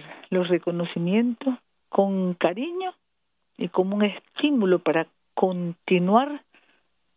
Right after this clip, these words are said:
alcanzando triunfos de la educación en nuestra Nicaragua a los mejores alumnos y a los mejores maestros. Vamos a trabajar también para avanzar presentando el Mapa Nacional de la Salud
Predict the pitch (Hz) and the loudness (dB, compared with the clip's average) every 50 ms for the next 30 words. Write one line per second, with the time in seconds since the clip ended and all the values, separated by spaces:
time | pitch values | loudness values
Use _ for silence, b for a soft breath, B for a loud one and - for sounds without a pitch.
0 | _ _ - - 185 180 180 175 - 170 180 175 - - 214 220 226 220 202 180 | _ _ -4 -4 -2 -2 -4 -6 -6 -6 -6 -4 -2 -2 -2 0 -2 -4 -4 -4
1 | 165 160 160 _ _ _ - - 190 202 240 262 262 226 - - 185 170 175 160 | -4 -6 -6 _ _ _ -4 -2 0 2 2 2 0 -2 0 0 2 2 2 2
2 | 160 151 156 156 151 165 151 - - 208 208 214 226 233 - - - 185 175 165 | 2 2 0 0 0 -2 -4 -2 0 0 2 2 0 0 -2 -4 -4 -2 0 0
3 | 170 160 - - 170 160 156 151 - 151 160 185 208 226 226 - - 190 180 175 | 0 -2 -2 -2 -4 -2 -2 -2 0 2 2 2 4 2 0 0 0 0 0 0
4 | 175 170 165 165 151 135 185 214 247 302 320 - _ _ _ _ _ _ _ - | 0 -2 -4 -6 0 4 4 4 4 4 0 -6 _ _ _ _ _ _ _ -4
5 | - 226 220 233 226 220 220 220 226 202 - - 175 160 156 151 160 156 156 160 | -4 -4 -4 -6 -6 -4 -2 -2 -4 -4 -4 -6 -6 -6 -6 -6 -6 -4 -2 -2
6 | 165 175 180 175 B B B B B B B B B - 175 170 175 160 156 156 | -2 -2 -4 -6 B B B B B B B B B -4 0 0 0 0 0 0
7 | 160 160 156 - _ - - 151 139 - - B B B B B - - 160 165 | -2 -2 -2 -4 _ -12 -12 -10 -12 -12 -16 B B B B B -6 -2 0 2
8 | 190 214 220 - 226 220 208 208 208 214 214 202 - - 220 220 208 208 214 214 | 2 2 2 2 2 2 2 2 0 0 -2 -2 -2 -4 -4 -4 -4 -6 -4 -4
9 | 220 233 240 254 - - - - - - - - 170 165 170 165 165 - - - | -2 -2 -4 -2 -4 -4 -4 -6 -12 -10 -4 -4 -2 0 0 -2 -2 -4 -8 -12
10 | - - - 190 190 185 180 170 165 165 156 - - 214 233 269 285 - - 214 | -6 -2 0 0 0 0 -2 -4 -4 -6 -6 0 2 2 2 2 -2 -2 -2 -2
11 | 202 185 - 185 175 165 170 - 202 226 233 247 240 262 - - 190 175 165 165 | -2 -2 -2 -4 -4 -4 0 0 0 0 0 0 -2 -2 -2 0 0 0 0 0
12 | 165 170 196 220 - 214 196 196 190 - - 185 180 180 185 185 190 180 180 175 | 0 0 0 2 2 0 0 0 -2 0 -2 -2 0 2 2 2 2 2 2 2
13 | 170 160 160 - - 156 156 180 226 | 2 0 -2 -4 -4 -2 -2 -2 -2